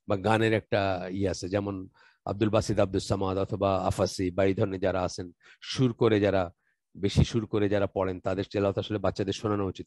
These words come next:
না, because এটা আরেক ধরনের একটা অ্যাডিকশন হয়ে যায়। But যাই হোক, তখন আমাদের জ্ঞান অত ছিল না। আমি বলতেছি,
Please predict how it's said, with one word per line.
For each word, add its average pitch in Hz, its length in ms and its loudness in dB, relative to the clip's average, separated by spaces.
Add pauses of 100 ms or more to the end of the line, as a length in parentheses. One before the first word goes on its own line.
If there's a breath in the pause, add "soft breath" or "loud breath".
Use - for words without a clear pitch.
না, 82 60 -8 (380 soft breath)
because 104 200 0
এটা 107 240 4
আরেক 107 160 2
ধরনের 120 220 4
একটা 110 140 0
অ্যাডিকশন 98 400 0
হয়ে 85 160 -6
যায়। 85 140 -6 (260 soft breath)
But 135 100 0
যাই 175 120 8
হোক, 175 120 8
তখন 165 240 6
আমাদের 165 280 8
জ্ঞান 139 200 4
অত 135 80 0
ছিল 127 240 0
না। 110 140 -2
আমি 110 120 -2
বলতেছি, 107 500 -2